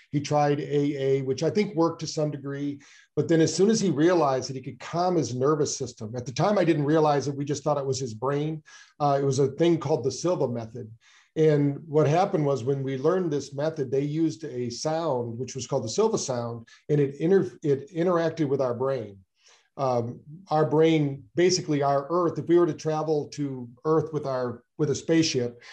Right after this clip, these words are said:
the Earth would resonate between zero point one and one hundred hertz frequency. And our brain does the same thing. So in this Silva process, they kept talking about how our brain has these different frequencies. And that if we could go to this level, they called it,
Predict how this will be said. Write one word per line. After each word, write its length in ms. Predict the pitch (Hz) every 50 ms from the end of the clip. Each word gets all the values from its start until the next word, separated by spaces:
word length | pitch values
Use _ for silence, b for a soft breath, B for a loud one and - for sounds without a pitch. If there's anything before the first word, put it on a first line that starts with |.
| B B B
the 120 | 143 143
Earth 180 | 160 175 175 170
would 100 | 156 127
resonate 540 | 120 131 143 151 151 147 143 139 127 113
between 340 | - 120 - - 139 135 123
zero 240 | 110 120 143 143 151
point 340 | 147 147 - 160 151 151 120 117
one 200 | 127 135 131 131
and 120 | 127 123
one 100 | 127 127
hundred 400 | 113 - 151 165 156 156 147 120
hertz 320 | 107 - 151 151 147 -
frequency. 680 | - - 165 175 180 175 131 107 - - 104 107 110 110 - b b b b b b b
And 100 | 156 156
our 100 | 156 151
brain 280 | - 160 180 202 226 220
does 160 | 175 160 120
the 60 | 135
same 300 | - - 147 139 131 117
thing. 360 | - 196 208 170 127 120 120 117
So 220 | - - 160 160
in 80 | 156 151
this 260 | 147 - - - - - _ _ _ _
Silva 400 | - - - 185 208 220 - 185
process, 540 | - - 143 139 135 131 131 - 143 127 -
they 120 | 151 147
kept 220 | 143 143 151 - -
talking 380 | 143 156 160 160 165 160 143
about 240 | 139 135 135 135 123
how 180 | 127 143 131 127
our 140 | 127 123
brain 320 | 120 120 139 156 160 160 143
has 180 | 139 143 117
these 160 | 113 135 123 -
different 380 | - 139 - - 170 - -
frequencies. 720 | 151 151 147 - 147 127 - - 127 123 120 120 120 - - b b b b b b
And 120 | 147 151
that 60 | 160 156
if 100 | 156 -
we 80 | 156
could 140 | 143 156 143
go 180 | 127 165 180 185
to 140 | 180 165
this 260 | 156 139 147 131 - -
level, 540 | 123 120 127 143 160 165 151 135 123 120
they 140 | 117 117 117
called 320 | 117 117 120 120 117 113 120
it, 80 | 120